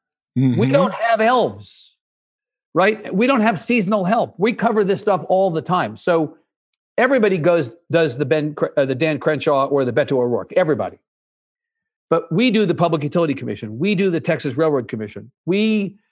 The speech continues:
Speaker 1: cover the nitty-gritty of policy and politics at the granular level for the benefit of everybody in the state. And we translate it into English.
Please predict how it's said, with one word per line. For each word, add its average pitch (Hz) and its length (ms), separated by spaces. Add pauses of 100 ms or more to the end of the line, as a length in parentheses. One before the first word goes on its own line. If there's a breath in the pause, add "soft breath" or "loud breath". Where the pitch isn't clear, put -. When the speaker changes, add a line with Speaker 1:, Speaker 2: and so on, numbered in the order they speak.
(180)
Speaker 1:
cover 165 280
the 143 120
nitty-gritty 151 680
of 127 120
policy 143 480
and 127 120
politics 127 560
at 127 140
the 127 80
granular 143 520
level 120 300
for 131 140
the 120 100
benefit 139 580
of 120 360
everybody 123 300
in 123 40
the 131 60
state. 196 260
And 147 100
we 147 100
translate 160 540
it 143 80
into 143 200
English. 143 500